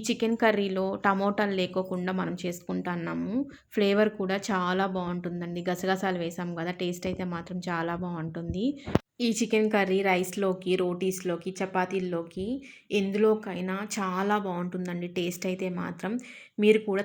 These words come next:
తప్పకుండా ట్రై చేయండి. ఇలా చికెన్ పీసెస్ కూడా బాగా ఉడికిపోయినాయి, గ్రేవీ కూడా బాగా దగ్గరకు పడింది కదండి.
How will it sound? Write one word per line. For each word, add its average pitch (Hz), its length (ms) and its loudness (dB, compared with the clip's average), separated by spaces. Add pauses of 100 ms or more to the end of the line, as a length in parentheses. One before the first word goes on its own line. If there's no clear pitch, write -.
తప్పకుండా 185 480 -2
ట్రై 170 160 2 (160)
చేయండి. 175 460 -4 (160)
ఇలా 170 180 -4 (580)
చికెన్ 226 320 4
పీసెస్ 214 340 0
కూడా 214 220 8
బాగా 185 320 4
ఉడికిపోయినాయి, 180 640 0 (120)
గ్రేవీ 190 360 6
కూడా 185 200 2 (100)
బాగా 175 300 4
దగ్గరకు 180 340 0
పడింది 175 340 -2
కదండి. 165 420 -4